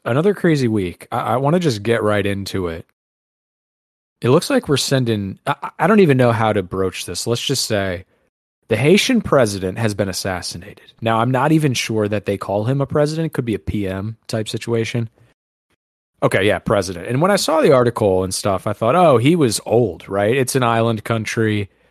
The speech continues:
They probably vote on pieces of paper. You know, the guy's, like, ninety-seven. It doesn't matter. No, this dude was young. He, he was,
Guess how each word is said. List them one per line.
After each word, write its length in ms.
They 160
probably 500
vote 360
on 180
pieces 320
of 100
paper. 520
You 120
know, 100
the 60
guy's, 220
like, 120
ninety-seven. 840
It 140
doesn't 280
matter. 400
No, 180
this 160
dude 140
was 180
young. 340
He, 200
he 160
was, 380